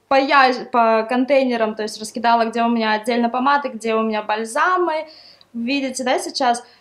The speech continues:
То есть кое-что новенькое, то, что у меня вот в России, справа ви-, ви-, видно, да, с России, то, что я покупала в Duty Free, там,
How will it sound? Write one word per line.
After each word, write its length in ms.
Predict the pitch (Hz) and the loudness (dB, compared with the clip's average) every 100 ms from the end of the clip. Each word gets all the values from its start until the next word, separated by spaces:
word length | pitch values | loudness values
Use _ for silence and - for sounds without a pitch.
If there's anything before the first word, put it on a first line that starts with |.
| - | -4
То 60 | 226 | -2
есть 200 | 226 - | -2 0
кое-что 460 | 277 262 - 277 | 2 2 0 -2
новенькое, 580 | 254 269 370 359 320 285 | 2 2 2 0 -2 -2
то, 120 | 269 | -4
что 160 | 262 254 | -6 -4
у 20 | |
меня 140 | 240 233 | -2 -2
вот 160 | 226 | -4
в 60 | 220 | -6
России, 800 | 226 - - 320 370 359 349 - _ - | -4 -4 -4 -2 0 0 -2 -6 _ -18
справа 520 | - 294 277 269 247 | -6 0 2 2 -2
ви-, 240 | 240 233 233 | -6 -10 -12
ви-, 520 | 220 208 233 247 208 - - | -18 -8 -4 -4 -6 -12 -10
видно, 380 | 220 240 208 - | -4 -2 -2 0
да, 260 | - 294 | 0 0
с 160 | 294 247 | -4 -6
России, 340 | 226 226 349 | -4 -4 -6
то, 120 | 370 311 | -6 -4
что 140 | 285 | -2
я 100 | 262 | -2
покупала 540 | 254 254 240 240 233 | -2 -6 0 2 2
в 60 | 202 | -2
Duty 240 | 196 196 190 | -8 -12 -10
Free, 200 | 247 330 | -6 -4
там, 260 | 330 240 | -2 -4